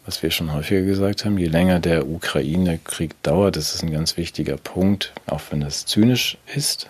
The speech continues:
aber nicht von mir, desto besser ist das für China. Das ist eine ganz schlechte Nachricht für, äh, für die Menschen in der Ukraine. Und das ist eben deshalb, wir müsste man sofort umsteuern für diese Menschen.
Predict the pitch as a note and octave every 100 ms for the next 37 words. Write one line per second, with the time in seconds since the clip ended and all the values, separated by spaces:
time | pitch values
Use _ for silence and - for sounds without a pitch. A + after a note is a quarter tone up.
0 | - C#2 C#2+ D2 - C#2 C2+ C#2+ F#2 -
1 | - - - - - - - - - -
2 | - - - _ _ - F2+ - F#2 G2
3 | B2+ A#2+ - A#2+ B2+ A#2 A2+ A#2+ E2+ C#2+
4 | - _ _ _ _ - F#2 A2+ A#2+ G2
5 | A#2 - B2 A#2 G#2+ F#2 G#2+ - G#2 -
6 | G2 F#2+ F2+ F2+ - - F2 E2+ F#2 -
7 | - F2+ E2 E2 E2+ A#2+ - G2+ G2+ G#2
8 | E2+ F2+ - F2 A2 G#2 D2+ - - E2
9 | E2+ G2 - E2 E2+ E2 E2 _ - F#2
10 | - A2 G2+ _ _ _ _ _ F2+ F2
11 | F#2+ - G2 F2+ F#2 - G#2+ C3 G2 F2+
12 | F2 - D2 D2 F2 - - _ _ _
13 | _ - B2 C#3 G#2 E2 D2 C#2+ - G2